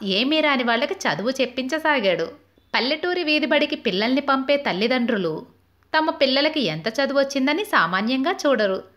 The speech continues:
పంతులు పిల్లల్ని భయభక్తులతో పట్టుకొస్తున్నాడా అని చూస్తారు. కొత్త పంతులు పిల్లలకి బాగా దేహశుద్ధి చేస్తుండేవాడు. ఆ ఊళ్ళో కామమ్మ అని ఒక ఇల్లాలుండేది. ఆవిడ భర్త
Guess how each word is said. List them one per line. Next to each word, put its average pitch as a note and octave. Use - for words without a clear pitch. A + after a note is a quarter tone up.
పంతులు G3+
పిల్లల్ని A3+
భయభక్తులతో A3+
పట్టుకొస్తున్నాడా F#3+
అని F#3
చూస్తారు. E3
కొత్త E3
పంతులు A#3+
పిల్లలకి C4
బాగా F#3
దేహశుద్ధి B3
చేస్తుండేవాడు. B3
ఆ C4
ఊళ్ళో A#3
కామమ్మ A#3
అని A3+
ఒక E4
ఇల్లాలుండేది. G#3+
ఆవిడ D4
భర్త A#3